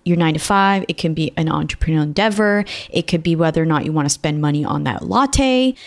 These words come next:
So head over to w w w dot beyond the dollar dot c o. You should be able to scroll down a little bit on the homepage and you can enter your email address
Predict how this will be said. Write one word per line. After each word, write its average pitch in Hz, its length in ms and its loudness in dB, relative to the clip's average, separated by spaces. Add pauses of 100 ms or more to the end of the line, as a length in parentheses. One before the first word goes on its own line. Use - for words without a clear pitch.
(120)
So 202 140 0
head 247 140 2
over 247 160 2
to 226 280 2
w 202 360 2
w 185 360 2
w 175 240 0
dot 160 240 0
beyond 165 180 0
the 160 60 -2
dollar 156 260 2
dot 151 260 -2
c 175 240 0
o. 214 220 4
You 196 80 2
should - 120 -4
be - 20 -2
able 247 80 2
to 208 60 -2
scroll - 380 0
down 180 180 2
a 170 60 2
little 175 300 2
bit 180 140 0
on 170 100 0
the 160 80 -2
homepage 220 580 0
and 170 140 -2
you 160 60 -2
can 170 160 -2
enter 165 420 -2 (360)
your 180 140 -4
email 185 280 2
address 156 500 -2